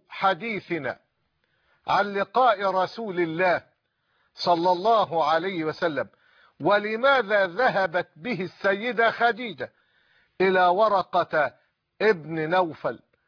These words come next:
وبسط الحوار بين رسول الله صلى الله عليه وسلم وبين ورقة، ونكرر:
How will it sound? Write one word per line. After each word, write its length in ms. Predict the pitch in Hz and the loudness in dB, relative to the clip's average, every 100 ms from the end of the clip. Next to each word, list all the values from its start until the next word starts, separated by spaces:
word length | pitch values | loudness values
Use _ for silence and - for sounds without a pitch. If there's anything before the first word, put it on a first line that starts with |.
| _ _ _ _ _ - | _ _ _ _ _ 0
وبسط 840 | 175 190 165 254 - - _ - _ _ _ _ _ _ _ _ _ - | 2 4 4 2 0 -20 _ -20 _ _ _ _ _ _ _ _ _ -4
الحوار 840 | 175 180 - 202 196 254 247 196 - _ _ _ _ _ _ _ - | -2 -2 -2 0 2 6 6 4 0 _ _ _ _ _ _ _ -12
بين 440 | 131 240 240 208 | -2 0 0 0
رسول 580 | 196 185 180 - 220 180 | 2 2 0 -2 -4 -2
الله 400 | 170 170 185 151 _ _ _ _ _ _ _ _ _ _ | 0 2 2 0 _ _ _ _ _ _ _ _ _ _
صلى 360 | - 151 139 147 | -6 -4 0 0
الله 520 | 147 180 196 160 147 | 2 2 2 2 0
عليه 480 | 139 151 185 175 143 | 0 0 -2 -8 -6
وسلم 640 | 147 147 - 233 233 233 185 _ _ _ _ _ _ _ - | -4 -2 0 0 0 -2 -4 _ _ _ _ _ _ _ -4
وبين 840 | 139 180 170 247 233 214 220 208 - _ | 2 2 2 0 0 -2 0 0 -2 _
ورقة، 800 | 131 170 240 208 180 - 202 - _ _ _ _ _ - | -4 2 4 4 2 4 2 2 _ _ _ _ _ 0
ونكرر: 920 | 160 175 175 - 220 262 262 269 220 | 2 2 0 0 2 2 4 2 0